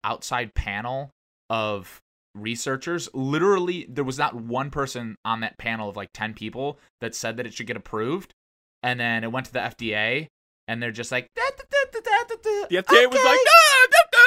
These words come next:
Speaker 2: da, da, da." Yeah.
Speaker 1: Yeah, so
Speaker 2: I
Speaker 1: I was
Speaker 2: still just
Speaker 1: shitting my pants
Speaker 2: yeah.
Speaker 1: the whole time. I was thinking, like, "Oh, fuck me, fuck me. I'm, it's not gonna get approved. Should I sell it? Oh my God, should I sell it? Fuck it. I'm just gonna ride. Let's go. Let's see if it's gonna get approved." And then the outlook started getting really rosy,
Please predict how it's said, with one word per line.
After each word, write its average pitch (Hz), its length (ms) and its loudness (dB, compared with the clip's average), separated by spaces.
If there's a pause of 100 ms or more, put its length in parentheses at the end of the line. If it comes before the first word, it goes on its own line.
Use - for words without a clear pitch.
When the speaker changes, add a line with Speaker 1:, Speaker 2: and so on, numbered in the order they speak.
(140)
Speaker 2:
da, 622 80 6
da, 359 720 6
da." 202 60 -6
Yeah. 233 40 -2
Speaker 1:
Yeah, 254 320 4
so - 160 -2
Speaker 2:
I 277 40 4
Speaker 1:
I 440 100 6
was 349 100 0
Speaker 2:
still 320 120 -4
just 254 180 -2
Speaker 1:
shitting - 40 -10
my 190 120 0
pants 247 380 -4
Speaker 2:
yeah. - 40 -10
Speaker 1:
the 175 80 -6
whole 135 140 -6
time. 135 280 -10
I 220 160 0
was 269 140 -8
thinking, 160 280 -8
like, 120 180 -8 (280)
"Oh, 117 260 -4
fuck 117 320 -10
me, 113 160 -10
fuck 107 260 -12
me. 120 180 -8
I'm, 101 200 -10
it's 104 160 -10
not 110 140 -6
gonna 113 120 -10
get 107 140 -6
approved. 127 260 -4
Should 107 100 -6
I 98 40 -8
sell 117 320 -6
it? 117 80 -10
Oh 117 120 -8
my 120 120 -4
God, 123 180 -6
should 107 120 -8
I 101 40 -6
sell 123 220 -8
it? - 60 -12 (340)
Fuck 123 200 -4
it. 98 140 -16
I'm 123 100 -8
just - 140 -8
gonna 113 140 -4
ride. 98 320 -2
Let's 104 200 -8
go. 101 260 -4
Let's 104 220 -8
see 131 100 -4
if 123 80 -4
it's - 100 -14
gonna 113 140 -8
get 104 100 -4
approved." 104 360 -8
And 104 140 -12
then 151 140 -6
the 139 100 -6
outlook 127 280 -4
started 120 260 -6
getting 117 180 -8
really 113 180 -6
rosy, 123 580 -6